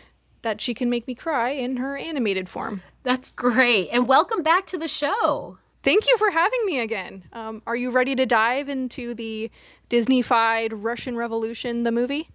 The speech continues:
Speaker 2: Yes. <laughs> So today we'll discuss Amnesia.
Speaker 1: Getting slapped in the face at a Russian ballet.
Speaker 2: Being a rotting corpse that thrives on pettiness.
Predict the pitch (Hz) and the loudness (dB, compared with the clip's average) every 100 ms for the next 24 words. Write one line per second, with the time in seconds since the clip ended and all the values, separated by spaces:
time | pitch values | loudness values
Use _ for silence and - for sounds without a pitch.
0 | _ _ - 185 175 196 - - - 269 | _ _ -12 -4 0 2 0 0 -4 -6
1 | - _ _ 427 523 453 277 277 269 269 | -12 _ _ -6 -6 -8 0 2 2 4
2 | 269 302 311 269 294 302 - 262 269 202 | 4 4 4 0 0 -2 0 0 0 0
3 | 208 208 220 277 214 156 151 240 _ _ | 0 0 -2 -2 -2 -2 -2 -4 _ _
4 | - 226 202 - 233 214 226 247 233 - | -2 0 2 2 2 2 2 -2 -2 -2
5 | 208 202 294 220 202 196 202 - 220 208 | -2 0 -2 -2 -2 0 -2 0 0 4
6 | 190 185 185 277 - 240 233 208 170 151 | 4 2 2 0 -2 0 2 2 2 4
7 | 190 196 185 185 - 226 - - 165 - | 4 4 2 -4 0 -2 -2 -2 -4 -4
8 | - 147 165 165 156 160 147 - 156 147 | -16 -10 2 4 4 0 -6 -4 -4 -2
9 | 175 147 127 101 254 - - | -6 -8 -10 -8 -8 -8 -10